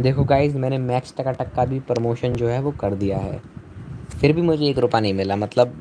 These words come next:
देख रहे हो, मैं पहला ऐसा वो हूँ जो अपनी live स्ट्रीमों में चीज़ों को प्रमोट कर रहा हूँ, ऐप्स को प्रमोट कर रहा हूँ, लेकिन रुपया एक भी नहीं मिल रहा है। और मिलेगा भी कैसे? ये लोग करा रहे हैं खुद,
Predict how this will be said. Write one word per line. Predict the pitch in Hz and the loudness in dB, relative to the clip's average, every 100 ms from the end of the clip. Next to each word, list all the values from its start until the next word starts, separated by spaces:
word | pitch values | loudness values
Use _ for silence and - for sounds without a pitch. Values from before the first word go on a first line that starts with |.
| 131 | -2
देख | 127 135 | 0 2
रहे | 135 | 2
हो, | 165 | 2
मैं | 156 | 0
पहला | 143 139 143 | 0 2 2
ऐसा | 143 | 0
वो | 135 135 | 0 0
हूँ | 143 175 - - - - - - | -2 -4 -10 -20 -20 -20 -12 -2
जो | 135 | 0
अपनी | 131 135 | 2 2
live | 131 127 131 | 4 2 0
स्ट्रीमों | - 127 131 127 | -4 -4 -2 -2
में | 127 165 - - - - - - - - - - - | -2 -6 -14 -20 -20 -20 -20 -18 -18 -16 -16 -16 -4
चीज़ों | 131 131 139 | 0 2 2
को | |
प्रमोट | 139 131 127 135 - | 2 2 4 2 2
कर | 127 | 2
रहा | 123 | 2
हूँ, | 123 147 | 0 -2
ऐप्स | - 117 117 - | -2 -2 -2 -2
को | 139 | -2
प्रमोट | 131 127 123 123 | 0 0 -2 0
कर | 120 | -2
रहा | 117 | 0
हूँ, | 120 139 | -2 -2
लेकिन | 135 127 131 131 | -2 -2 -4 -4
रुपया | 117 113 - | -2 2 2
एक | 117 104 | 2 0
भी | 110 | -2
नहीं | 101 | -2
मिल | 98 | -4
रहा | 98 - | -6 -8
है। | - - - - - - - - - - | -12 -20 -20 -20 -20 -20 -20 -20 -6 0
और | 131 | 2
मिलेगा | 135 143 147 | 4 4 4
भी | 147 | 2
कैसे? | 139 131 120 120 - - - - - - - - - | 0 -2 -2 -6 -10 -20 -20 -20 -20 -20 -20 -18 -6
ये | 113 | -2
लोग | 117 123 - | 0 -2 -2
करा | 110 113 | 0 2
रहे | 113 110 | 2 0
हैं | 107 | -4
खुद, | - 107 | -8 -10